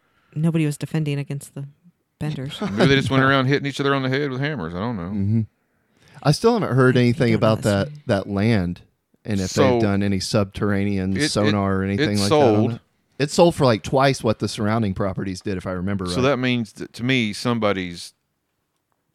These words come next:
Speaker 2: got a financial interest in it.
Speaker 3: Mm-hmm.
Speaker 2: Like, you know, something maybe. Maybe there's gonna
Speaker 1: Isn't
Speaker 2: be
Speaker 1: there
Speaker 2: a
Speaker 1: a movie coming out?
Speaker 2: Maybe there's gonna be a theme park where, you know,
Speaker 1: Oh,
Speaker 2: you
Speaker 1: jeez.
Speaker 2: get hit in the
Speaker 1: Justin.
Speaker 2: head and threw in a hole.
Speaker 3: <laughs> Whack,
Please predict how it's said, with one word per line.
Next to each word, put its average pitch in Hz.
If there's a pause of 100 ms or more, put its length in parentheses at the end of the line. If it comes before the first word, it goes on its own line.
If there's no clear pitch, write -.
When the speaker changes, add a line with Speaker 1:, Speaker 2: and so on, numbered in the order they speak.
(160)
Speaker 2:
got 107
a 95
financial 101
interest 92
in 76
it. 76
Speaker 3:
Mm-hmm. 101
Speaker 2:
Like, 80
you 80
know, 69 (460)
something 90
maybe. 95 (440)
Maybe 98
there's 92
gonna 98
Speaker 1:
Isn't -
Speaker 2:
be -
Speaker 1:
there 240
Speaker 2:
a 277
Speaker 1:
a -
movie 170
coming 196
out? 190 (320)
Speaker 2:
Maybe 123
there's 104
gonna 117
be 110
a 98
theme 117
park 90
where, 92
you 92
know, 92
Speaker 1:
Oh, 87
Speaker 2:
you 113
Speaker 1:
jeez. 131
Speaker 2:
get 101
hit 101
in -
the -
Speaker 1:
Justin. 101
Speaker 2:
head 98
and 87
threw 95
in 95
a 92
hole. 95
Speaker 3:
<laughs> 175
Whack, 117